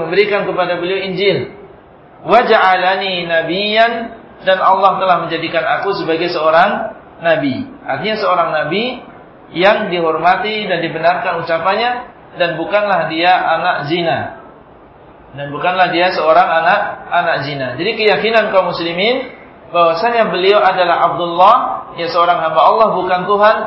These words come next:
dan juga bukan anak Tuhan, dan sekaligus beliau adalah seorang nabi. Dan seorang nabi artinya diikuti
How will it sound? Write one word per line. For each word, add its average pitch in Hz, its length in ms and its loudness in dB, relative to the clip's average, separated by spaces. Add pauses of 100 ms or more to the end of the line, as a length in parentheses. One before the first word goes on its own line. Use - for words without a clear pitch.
(640)
dan 156 80 -6
juga 190 320 0
bukan 185 240 0
anak 175 320 0
Tuhan, 233 220 4 (580)
dan 190 160 0
sekaligus 180 640 0
beliau 175 240 2
adalah 170 320 0
seorang 165 400 0
nabi. 151 480 -6 (880)
Dan - 160 -10
seorang 185 320 2
nabi 170 240 0
artinya 196 400 0
diikuti 196 640 -2